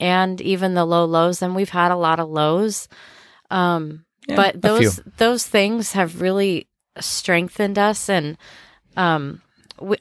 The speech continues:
Speaker 1: I would say that early on,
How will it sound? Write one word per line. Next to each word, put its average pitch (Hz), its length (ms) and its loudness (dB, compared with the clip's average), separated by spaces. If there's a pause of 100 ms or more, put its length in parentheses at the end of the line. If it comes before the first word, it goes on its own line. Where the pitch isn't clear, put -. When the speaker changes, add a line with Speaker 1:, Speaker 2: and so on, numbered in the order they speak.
(100)
Speaker 1:
I 202 200 2
would 247 220 0
say 208 320 2
that 180 360 4 (600)
early 208 380 0
on, 190 520 0